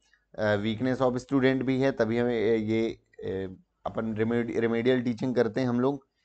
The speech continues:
इंडिविजुअल डिफरेंस भी है, डिफरेंस काफ़ी ज़्यादा होता है और, अ, जो basically नीड जो है वो फुलफिल नहीं कर पाता है स्टूडेंट, तब भी हमें रिमेडियल टीचिंग की ज़रूरत पड़ती है।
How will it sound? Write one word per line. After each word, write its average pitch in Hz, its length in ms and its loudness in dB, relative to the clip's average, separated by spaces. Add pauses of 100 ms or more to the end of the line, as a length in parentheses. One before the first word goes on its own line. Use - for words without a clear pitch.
(220)
इंडिविजुअल 143 540 6
डिफरेंस 131 460 2
भी 139 200 2
है, 143 240 0
डिफरेंस 117 460 -4
काफ़ी 107 380 2
ज़्यादा 123 280 8
होता 120 260 4
है 127 160 4
और, 110 340 4 (440)
अ, 101 120 -2
जो 104 200 -4
basically 113 600 -2
नीड 143 380 0
जो 143 180 0
है 131 160 -2
वो 131 180 -4 (100)
फुलफिल 127 360 0
नहीं 135 160 0
कर 131 120 2
पाता 113 260 2
है 113 80 0
स्टूडेंट, 117 380 -4
तब 107 60 0
भी 107 240 -2
हमें 127 220 -2
रिमेडियल 113 500 0
टीचिंग 120 320 -4
की 120 60 -4
ज़रूरत 113 240 -2
पड़ती 113 340 -6
है। 143 180 -10